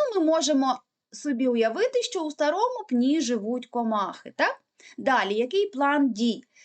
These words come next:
Підготуй обладнання. Яке обладнання нам необхідне? Звичайно, лупа. Далі. Розглянь уважно старий пеньок. З'ясуй, хто мешкає в пеньку. Зроби фото мешканців пенька або намалюй їх самостійно.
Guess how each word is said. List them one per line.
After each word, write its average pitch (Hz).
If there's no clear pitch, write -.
Підготуй 269
обладнання. 220
Яке 277
обладнання 311
нам 254
необхідне? 226
Звичайно, 554
лупа. 254
Далі. 208
Розглянь 330
уважно 285
старий 269
пеньок. 185
З'ясуй, 262
хто 427
мешкає 285
в 254
пеньку. 233
Зроби 247
фото 302
мешканців 269
пенька 302
або 254
намалюй 294
їх 370
самостійно. 208